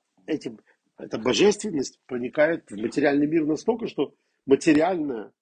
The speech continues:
характеристика этого мира меняется в соответствии с Аллахой. Это либо кошерно,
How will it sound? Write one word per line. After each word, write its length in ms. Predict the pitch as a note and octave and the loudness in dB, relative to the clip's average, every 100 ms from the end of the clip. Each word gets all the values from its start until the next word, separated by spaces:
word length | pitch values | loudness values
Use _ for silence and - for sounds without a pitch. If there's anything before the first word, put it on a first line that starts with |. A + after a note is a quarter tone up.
| _ _ _ _ | _ _ _ _
характеристика 840 | C#3 B2 - D3 D#3 - B2+ - | -12 -10 -10 -10 -10 -14 -16 -16
этого 280 | G2 A#2 C3 | -14 -12 -10
мира 280 | F#3+ A#3+ D#3 | -6 0 0
меняется 680 | C#3 E3 F3+ D3 - G#2+ - _ _ | 0 0 2 0 -2 -14 -14 _ _
в 60 | _ | _
соответствии 480 | B2 A#2 D3 B2+ C3+ | -12 -4 -6 -4 -6
с 60 | |
Аллахой. 440 | A#2 A#2+ A2 G2+ E2 _ _ _ | -4 -8 -8 -12 -12 _ _ _
Это 320 | - - A2 - | -16 -10 -10 -8
либо 360 | B2 C3+ A#2+ G2+ | -4 -2 -2 -4
кошерно, 560 | G2+ - A#2 C4+ B3 | -10 -6 -6 -4 -8